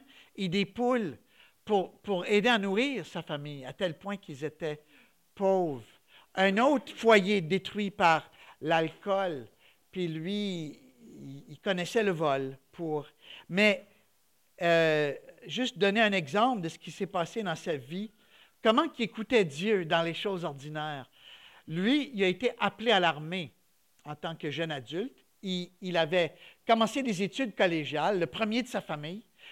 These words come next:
Il a dû interrompre pour aller en Corée. Il y avait une guerre en Corée. Lui, c'est un Américain.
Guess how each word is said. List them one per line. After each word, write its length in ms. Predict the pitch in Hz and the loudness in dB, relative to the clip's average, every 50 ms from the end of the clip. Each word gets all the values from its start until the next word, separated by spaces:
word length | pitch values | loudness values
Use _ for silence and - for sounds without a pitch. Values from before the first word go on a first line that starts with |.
| - - | -10 -4
Il 80 | - 185 | 0 0
a 40 | 185 | 0
dû 300 | 135 185 240 240 - - _ _ - | 0 0 -4 -4 -4 -6 _ _ 4
interrompre 760 | 262 277 277 311 294 254 196 220 226 247 294 339 311 - - _ _ _ _ _ _ _ _ | 4 4 6 8 6 6 8 8 6 6 6 4 0 -8 -18 _ _ _ _ _ _ _ _
pour 240 | - 226 240 220 - - | 0 4 4 4 4 4
aller 260 | - 208 208 220 254 | 6 6 8 8 8
en 140 | 240 220 214 | 6 6 4
Corée. 420 | - - 233 214 175 185 202 190 | 4 6 4 6 6 8 6 6
Il 80 | 165 147 | 6 4
y 80 | 151 156 | 2 -2
avait 240 | 156 156 180 175 | 0 0 0 0
une 140 | 170 165 160 | -2 -2 0
guerre 320 | 151 170 180 202 214 190 175 | 2 4 4 4 4 0 -2
en 100 | 160 156 | -6 -8
Corée. 500 | - - 170 151 131 151 165 190 202 _ _ - - - _ - | -6 -4 -4 -4 -2 -4 -6 -6 -6 _ _ -20 -20 -20 _ -10
Lui, 200 | 156 165 202 214 | -4 -2 -2 -2
c'est 140 | 202 - 208 | -2 -2 -2
un 100 | 185 175 | 0 0
Américain. 640 | 165 160 170 160 151 151 139 - 185 170 180 214 | 0 -2 -2 -2 -4 -6 -10 -8 -6 -6 -4 -6